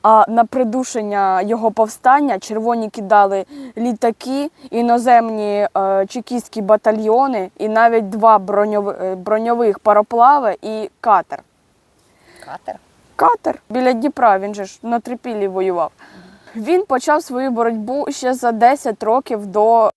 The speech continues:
Speaker 1: е, революції в тисяча дев'ятсот сімнадцятому році. За це його цар заслав аж до Білого моря. Пішла війна, його мобілізували в царську армію, і звідти вже на рідне Трипілля після закінчення війни,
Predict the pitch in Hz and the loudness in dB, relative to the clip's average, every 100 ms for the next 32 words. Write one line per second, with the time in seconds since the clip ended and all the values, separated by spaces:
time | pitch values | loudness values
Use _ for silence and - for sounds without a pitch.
0 | - 190 196 190 185 - 220 233 247 226 | -2 -2 0 0 -2 -4 -2 0 0 0
1 | 175 - - - _ _ 220 220 202 202 | -4 -8 -18 -20 _ _ -10 -2 0 0
2 | 208 - 220 202 190 - 196 202 180 151 | -4 -6 -4 -2 -4 -6 -6 -4 -4 -6
3 | - - - 220 233 - 302 330 254 220 | -12 -12 -6 -2 -2 -2 -2 0 2 2
4 | - 254 269 233 - 247 247 214 214 220 | 4 2 2 -4 2 2 2 -2 -4 0
5 | 220 220 214 202 175 120 247 233 240 277 | 0 0 -2 -2 -2 -2 4 6 4 0
6 | 294 349 320 247 247 269 254 247 - - | -4 -4 -4 -4 -2 -2 -2 -4 -8 -6
7 | 233 247 233 202 233 - - - 233 285 | 2 4 4 2 0 -2 -4 2 4 4
8 | 285 233 - 226 220 269 285 233 226 208 | 2 -6 -6 -8 -6 -4 -4 -4 -4 -2
9 | 208 247 214 202 208 208 233 214 190 208 | 0 0 -2 -2 -2 -8 -4 0 0 -2
10 | 214 202 208 220 214 202 196 190 185 208 | -4 -4 -4 -6 -8 -6 -4 -4 -2 -2
11 | 247 | -2